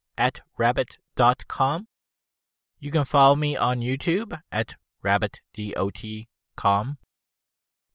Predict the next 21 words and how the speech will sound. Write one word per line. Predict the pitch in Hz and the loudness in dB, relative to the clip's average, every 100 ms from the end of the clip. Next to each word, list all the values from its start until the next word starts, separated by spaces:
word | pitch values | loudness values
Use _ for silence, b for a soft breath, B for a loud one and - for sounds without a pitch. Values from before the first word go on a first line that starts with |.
| _ _ | _ _
I | 127 | -2
have | 127 131 120 | 2 2 2
a | 92 104 | -2 -2
page | - 131 143 127 - | 0 0 -2 -4 -2
on | 98 101 | 0 0
Patreon | - 139 - 185 208 233 - _ _ _ - | -2 -4 -2 2 2 0 -8 _ _ _ 0
at | 104 - - _ - | 2 2 -6 _ -8
w | 104 110 101 | -4 -2 -2
w | - 98 98 98 | -2 -6 -2 -4
w | 92 98 120 127 143 _ _ _ - | -2 -4 -2 -4 -8 _ _ _ -4
dot | 98 98 - _ _ _ _ - | 0 0 -4 _ _ _ _ -16
p | - 170 | -4 2
a | 143 135 | 4 4
t | - 143 151 156 - - | 0 -6 -6 -8 -14 -8
r | 110 110 113 113 - _ _ | -2 0 2 0 -4 _ _
e | 135 139 135 - - | -8 -4 -4 -4 4
o | 120 117 113 - | 8 8 6 0
n | 117 143 180 - _ _ | -4 -4 -4 -8 _ _
dot | - 113 113 - | -2 -2 -2 -8
com | - 127 139 156 190 _ _ _ | -4 0 0 -2 -6 _ _ _
slash | - 117 117 113 - - | -6 4 6 6 2 -6